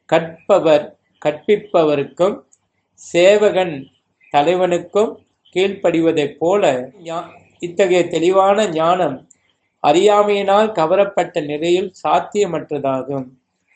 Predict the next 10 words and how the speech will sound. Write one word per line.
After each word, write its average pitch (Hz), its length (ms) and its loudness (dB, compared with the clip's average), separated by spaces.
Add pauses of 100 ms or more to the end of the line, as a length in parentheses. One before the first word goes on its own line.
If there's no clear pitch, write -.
(460)
அத்தகைய 175 520 2
அறியாமையை 202 640 2
விரட்டுவதற்காகவும், 170 1600 0 (580)
அனைத்து 185 520 -2
உயிர்வாளிகளையும் 175 1000 2 (640)
ஏக 208 460 4
காலத்திற்கும் 175 1000 0
தெளிவுபடுத்துவதற்காகவும் 170 1700 -2 (640)
பகவான் 180 540 2
பகவத்கீதையை 156 880 -2